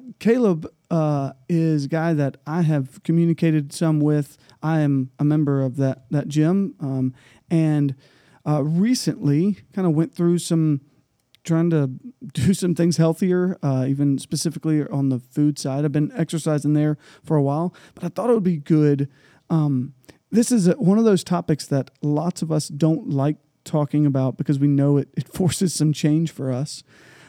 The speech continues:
Um, but discipline is a part of what we've been called to do as believers. And so, um, I, I really just kinda wanted to ask, uh, Caleb,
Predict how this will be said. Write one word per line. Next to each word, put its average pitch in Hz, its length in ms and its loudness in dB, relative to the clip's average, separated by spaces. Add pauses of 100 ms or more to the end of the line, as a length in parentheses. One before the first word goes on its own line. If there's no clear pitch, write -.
(120)
Um, 143 420 2
but - 160 -4
discipline 190 460 4
is 156 100 2
a 151 60 2
part 147 440 0
of 139 540 -2
what 165 220 -4
we've 156 160 -2
been 151 180 2
called 143 220 2
to 143 80 0
do 139 180 4
as 131 260 -2
believers. 127 600 -2
And 143 120 0
so, 135 380 0 (500)
um, 143 440 0 (260)
I, - 160 -8
I 185 80 -2
really 233 300 2
just 226 140 -4
kinda 190 180 4
wanted 165 420 2 (160)
to - 100 -8 (100)
ask, 165 380 -2 (280)
uh, 147 280 -2
Caleb, 147 460 -2